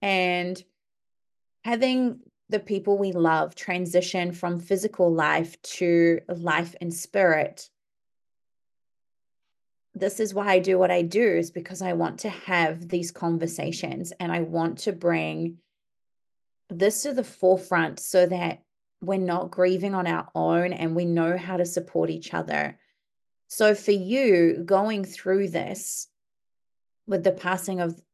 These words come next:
you know, your beautiful husband, Dean, how was it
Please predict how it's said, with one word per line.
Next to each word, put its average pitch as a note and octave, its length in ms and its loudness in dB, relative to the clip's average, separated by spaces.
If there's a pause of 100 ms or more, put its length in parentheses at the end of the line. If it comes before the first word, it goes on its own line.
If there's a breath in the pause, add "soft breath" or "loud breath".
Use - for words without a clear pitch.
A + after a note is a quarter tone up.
you F#3+ 100 -6
know, E3+ 120 -4
your F3 180 -4
beautiful G#3 480 -2
husband, E3+ 400 -2
Dean, D#3+ 440 -6 (2000)
how C4 340 0
was A#3 260 0
it - 520 -2